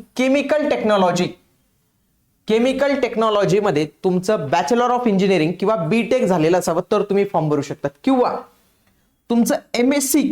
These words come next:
केमिस्ट्रीमध्ये झालं पाहिजे, either organic, inorganic or environmental branch, reputed युनिव्हर्सिटीमधून. मेन काय आहे, एमएससी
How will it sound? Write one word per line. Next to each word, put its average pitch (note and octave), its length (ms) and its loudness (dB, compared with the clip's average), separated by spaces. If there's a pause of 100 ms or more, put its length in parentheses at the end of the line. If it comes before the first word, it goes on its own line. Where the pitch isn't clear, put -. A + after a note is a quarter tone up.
केमिस्ट्रीमध्ये C4+ 680 0
झालं E3+ 180 0
पाहिजे, C#3+ 320 0 (560)
either G#3 300 0 (100)
organic, A#3+ 520 0 (340)
inorganic A3+ 600 0 (300)
or F#3 160 2
environmental A3 720 0
branch, F3+ 340 -4 (480)
reputed G#3 680 -2 (400)
युनिव्हर्सिटीमधून. F#3 800 2
मेन A#3 240 0
काय B3 200 2
आहे, F#3+ 240 2 (680)
एमएससी C4 480 0